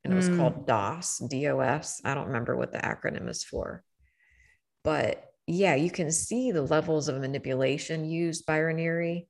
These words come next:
Speaker 1: and by the group in the film.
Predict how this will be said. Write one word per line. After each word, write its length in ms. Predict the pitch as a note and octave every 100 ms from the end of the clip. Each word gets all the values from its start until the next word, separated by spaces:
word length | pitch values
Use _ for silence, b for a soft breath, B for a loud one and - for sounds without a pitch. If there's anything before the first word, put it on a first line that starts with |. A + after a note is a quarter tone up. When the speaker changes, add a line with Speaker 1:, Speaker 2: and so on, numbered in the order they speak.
| b b b b - -
Speaker 1:
and 160 | C#3
by 140 | C3+ C#3+
the 80 | C3
group 460 | C3+ D3 D3+ - - _ b b b -
in 120 | B2+
the 80 | B2+
film. 560 | C3 - E3 D#3 D3